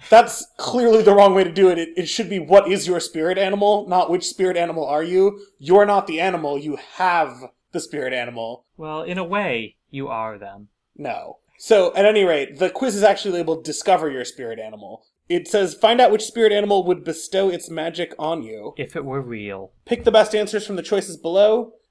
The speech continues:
Speaker 1: then click Find My Animal to see your results. So the first question
Speaker 2: How do you feel about crowds?
Speaker 1: And the answers are, "Love 'em, the more the merrier," "Invigorating in small doses," "I prefer small, tight-knit groups," "I'd rather spend the day in the dentist's chair."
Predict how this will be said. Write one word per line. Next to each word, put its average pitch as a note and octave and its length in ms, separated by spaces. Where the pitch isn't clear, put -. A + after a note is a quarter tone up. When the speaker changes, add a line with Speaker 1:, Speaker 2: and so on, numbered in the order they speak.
Speaker 1:
then F#3+ 160
click G#3 240
Find A3+ 360
My A3+ 140
Animal E3+ 460
to - 80
see - 160
your E3+ 160
results. - 560
So - 160
the F3+ 80
first B3+ 260
question F3 560
Speaker 2:
How C#3 180
do E3 100
you F3+ 80
feel E3+ 320
about E3+ 320
crowds? A#2+ 880
Speaker 1:
And E3+ 160
the F#3 140
answers A#3 380
are, D3 260
"Love F#3 240
'em, B3 380
the F#3+ 40
more F3+ 200
the E3+ 40
merrier," E3 540
"Invigorating G3 640
in F#3 80
small F#3 260
doses," G3 640
"I F#3 60
prefer G3 320
small, G3 360
tight-knit G3 440
groups," - 560
"I'd F3+ 160
rather E3 260
spend F#3+ 300
the G3 80
day C3+ 340
in D#3 120
the D#3+ 60
dentist's D#3+ 380
chair." - 380